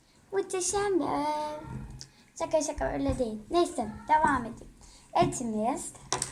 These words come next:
ve, hmm, kağıdımız. Şöyle bir kağıt var. Ve tabii ki de setimiz. Setimiz şöyle açılıyor. Yani setimizin ana parçası demek çalışıyorum.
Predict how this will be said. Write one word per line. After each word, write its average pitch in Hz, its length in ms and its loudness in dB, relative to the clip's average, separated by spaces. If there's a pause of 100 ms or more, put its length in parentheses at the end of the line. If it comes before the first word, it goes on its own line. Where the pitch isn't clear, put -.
(1080)
ve, 277 180 12 (220)
hmm, 254 400 -4
kağıdımız. 226 880 0 (240)
Şöyle 226 220 -6
bir - 160 -20
kağıt - 140 -10
var. - 640 -18 (1600)
Ve 277 560 12 (100)
tabii 262 260 -2
ki - 140 -8
de 294 100 0
setimiz. 220 560 -8 (500)
Setimiz 269 720 -2
şöyle 247 260 -6 (200)
açılıyor. 220 460 -2 (840)
Yani 269 220 2
setimizin 302 480 -2
ana 277 360 2
parçası 214 480 -6
demek - 120 -4
çalışıyorum. - 640 -14